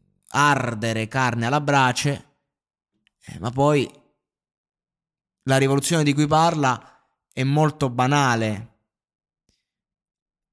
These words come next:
perché lui scrive comunque per la gente di tutti i giorni,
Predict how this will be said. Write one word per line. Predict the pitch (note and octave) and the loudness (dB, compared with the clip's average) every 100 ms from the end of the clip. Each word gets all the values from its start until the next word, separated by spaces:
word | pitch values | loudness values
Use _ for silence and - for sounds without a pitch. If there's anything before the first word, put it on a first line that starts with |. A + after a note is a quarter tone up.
| _ _ | _ _
perché | - D#3 | -4 0
lui | E3+ F3+ | 2 2
scrive | - E3 F#3 D#3 | 0 0 2 2
comunque | C#3+ D3+ D#3+ D3+ | 2 -2 -2 -4
per | C3+ C3 | -4 -4
la | C3 | -4
gente | B2 D3 C#3 C3 A#2+ B2 | -2 0 2 0 -2 -2
di | A#2+ | -2
tutti | B2+ - C3+ | -4 -2 -2
i | |
giorni, | B2 C3+ B2 A#2+ B2 C3 | 2 2 4 2 -2 -4